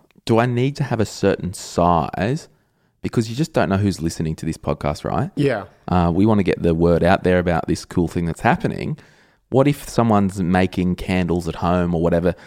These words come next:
Speaker 1: Is there a certain scale that you need to see from a retailer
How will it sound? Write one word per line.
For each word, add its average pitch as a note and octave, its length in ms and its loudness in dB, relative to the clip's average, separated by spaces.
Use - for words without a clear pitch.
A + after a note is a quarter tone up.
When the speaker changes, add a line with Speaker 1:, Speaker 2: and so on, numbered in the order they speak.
Speaker 1:
Is A2 80 -2
there A2+ 140 6
a A2 40 2
certain B2+ 320 0
scale F#2 580 2
that F2+ 360 -2
you F#2 140 0
need F2 180 0
to F2 60 -6
see F2 280 -2
from F2 220 -2
a F2 60 2
retailer E2+ 800 -2